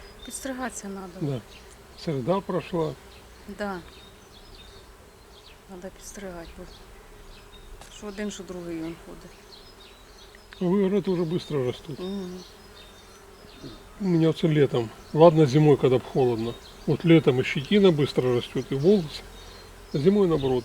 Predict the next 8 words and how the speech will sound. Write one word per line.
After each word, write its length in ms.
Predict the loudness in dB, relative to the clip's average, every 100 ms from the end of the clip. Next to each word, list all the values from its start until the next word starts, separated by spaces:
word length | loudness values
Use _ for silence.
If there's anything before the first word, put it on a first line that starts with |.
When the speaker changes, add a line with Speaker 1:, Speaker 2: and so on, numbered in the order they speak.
| -2
Speaker 2:
медленно. 400 | -4 -2 -6 -8 -14 -18 -12 -8 -6 -8 -10 -20 -20 -20 -18
Чё 200 | -8 -4
оно 160 | -2 -4
так? 220 | -6 -10 -10 -20 -20 -20 -20 -16 -16 -14 -4
Аномалия. 600 | -2 -2 -2 -2 -4 -8 -14 -18 -18 -12 -10 -10 -14 -20 -20 -20 -20 -20 -16 -6
Или 200 | -4 -2
витаминов 540 | -4 -4 -4 -2 -4
много? 220 | -4 -4